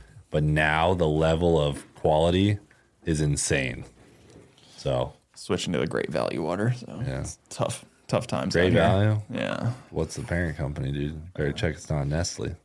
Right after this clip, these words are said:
Speaker 2: It's probably Nestle. How many cookies a day do you think you eat, or a week?
Speaker 1: Well, we have a diet challenge going on at the Freedom Factory right now. So I was, you know,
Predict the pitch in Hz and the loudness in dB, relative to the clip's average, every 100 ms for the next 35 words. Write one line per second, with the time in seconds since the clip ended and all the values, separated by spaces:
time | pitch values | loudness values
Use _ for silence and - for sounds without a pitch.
0 | _ 120 - - 107 92 82 87 - 87 | _ -16 -6 2 4 4 4 2 0 0
1 | 104 120 156 175 123 139 131 113 - - | 2 2 4 4 4 2 4 2 2 -2
2 | 98 87 90 101 95 87 90 87 67 85 | 0 4 4 6 6 4 2 0 0 2
3 | 101 - - - - 92 80 92 95 - | 2 -2 -12 -16 -2 0 2 4 2 0
4 | - 139 135 120 120 120 85 82 139 147 | -2 4 6 8 8 8 6 6 6 4
5 | - 85 76 76 73 71 71 71 71 - | 2 2 2 0 0 2 2 0 -2 0
6 | 127 135 87 76 78 76 76 76 76 - | 4 4 4 2 2 2 2 2 0 0
7 | 85 78 78 76 _ _ _ _ _ _ | 2 2 2 -2 _ _ _ _ _ _
8 | _ - 87 104 107 101 - - 82 80 | _ 0 4 6 6 2 -4 -6 -2 0
9 | 73 | 0